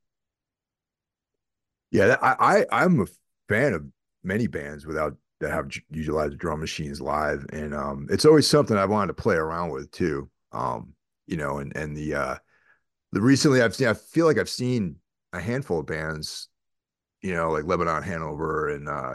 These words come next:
you know, Twin Tribes, that the dr-, the, the drum machine is an integral part of their sound, you know, that sort of, like, relentless,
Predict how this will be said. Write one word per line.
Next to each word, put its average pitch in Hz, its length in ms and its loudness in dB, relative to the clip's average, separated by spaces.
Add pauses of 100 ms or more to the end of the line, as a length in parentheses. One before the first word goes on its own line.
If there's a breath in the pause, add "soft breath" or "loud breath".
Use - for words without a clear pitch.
you 76 100 -12
know, 55 220 -12
Twin 92 180 -6
Tribes, 80 680 0
that 76 240 -2 (960 soft breath)
the 98 80 -2
dr-, 90 320 -4
the, 87 360 0
the 98 180 -2
drum 110 320 2
machine 95 600 0
is 101 260 -2
an 92 100 -4
integral 92 360 0
part 90 240 0
of 80 60 -2
their 73 100 -6
sound, 80 540 -6
you 85 60 -10
know, 76 100 -6
that 76 240 -2
sort 80 220 -2
of, 76 160 -6
like, 73 200 -10
relentless, 76 840 -8